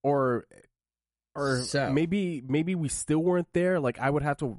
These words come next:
Speaker 1: rewatch it again, but there, there was a
Speaker 2: Mm.
Speaker 1: scene, uh, that scene when they're all, where that, uh, they have that, uh,
Speaker 2: The dinner.
Speaker 1: centerpiece, the
Speaker 2: Yep.
Speaker 1: dinner,
Speaker 2: Yep.
Speaker 1: where I could have sworn that we still weren't there timeline-wise, but all of a sudden it was in color.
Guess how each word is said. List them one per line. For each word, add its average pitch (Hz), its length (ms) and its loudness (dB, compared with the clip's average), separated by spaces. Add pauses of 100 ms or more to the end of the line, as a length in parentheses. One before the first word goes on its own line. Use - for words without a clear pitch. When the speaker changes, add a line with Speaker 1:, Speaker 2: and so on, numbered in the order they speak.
Speaker 1:
rewatch 120 380 2
it 143 80 -2
again, 151 220 0
but 117 180 -4
there, 110 280 0 (380)
there 127 100 2
was 143 120 2
a - 80 -4
Speaker 2:
Mm. 113 100 -2
Speaker 1:
scene, 160 400 0
uh, 131 200 -2
that 139 200 -2
scene 147 300 -2
when 113 120 2
they're 107 200 2
all, 104 440 0 (520)
where 117 100 2
that, 110 220 0
uh, 104 280 0
they 107 120 -4
have 110 240 -2
that, 101 200 -4
uh, 98 340 -6 (420)
Speaker 2:
The 107 80 -6
dinner. 123 180 2
Speaker 1:
centerpiece, - 460 -10 (480)
the 123 80 0
Speaker 2:
Yep. 101 80 0
Speaker 1:
dinner, 110 260 -2 (640)
Speaker 2:
Yep. 101 140 -4
Speaker 1:
where 107 500 0 (1700)
I 135 140 0
could - 220 -4
have 165 80 0
sworn 139 300 0
that 107 140 0
we 131 100 0
still - 240 -2
weren't 139 280 0
there 131 160 2
timeline-wise, 175 1040 -4
but - 180 -4
all 113 160 0
of 127 60 -2
a 131 40 -2
sudden 139 260 -4
it 139 80 0
was 135 140 -4
in 123 80 -4
color. 180 420 -2